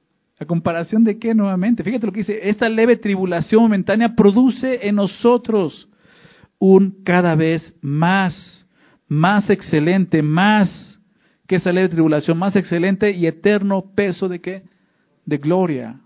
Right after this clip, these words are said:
¿Te das cuenta? Lo está llevando al eterno. Si tú quieres saber por qué esos hombres vivieron de esta manera,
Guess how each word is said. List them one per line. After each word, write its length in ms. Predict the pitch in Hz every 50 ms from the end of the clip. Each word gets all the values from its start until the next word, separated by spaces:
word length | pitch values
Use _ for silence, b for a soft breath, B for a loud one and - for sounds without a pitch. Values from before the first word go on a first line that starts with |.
| _ _ _ _ _ _ _
¿Te 100 | - 160
das 100 | 160 -
cuenta? 300 | - 185 175 180 180 185
Lo 60 | 165
está 160 | 147 - 160
llevando 220 | 165 165 170 175 175
al 80 | 160
eterno. 360 | 151 160 - 175 175 170 151 156 b b b b b b b b _ _ _ _ _ - -
Si 160 | - - 170
tú 380 | - - 240 262 269 269 - - - -
quieres 280 | 190 185 196 208 185
saber 300 | - 156 160 180 185 180
por 220 | - 160 143 135 -
qué 400 | - 180 190 185 156 123 - b b b b b b b b b b b _ _ _ _ _ _ _ _ _ _ _ _ _ _
esos 340 | - 170 - 208 - - -
hombres 260 | 190 190 202 196 165
vivieron 200 | 147 147 165 180
de 60 | 180 170
esta 140 | - 160
manera, 380 | 151 147 143 139 139 160 202